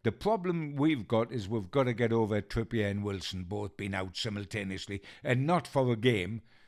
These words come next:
but for half a dozen games or whatever.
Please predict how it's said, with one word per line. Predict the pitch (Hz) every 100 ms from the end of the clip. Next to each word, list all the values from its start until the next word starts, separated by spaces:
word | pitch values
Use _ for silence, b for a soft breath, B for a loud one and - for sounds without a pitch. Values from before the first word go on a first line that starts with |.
| b _ - _
but | 123 107
for | 127 110 113 113
half | 110 117 110
a | 101
dozen | 113 101 104
games | 95 95 92 98
or | 98
whatever. | 104 98 90 -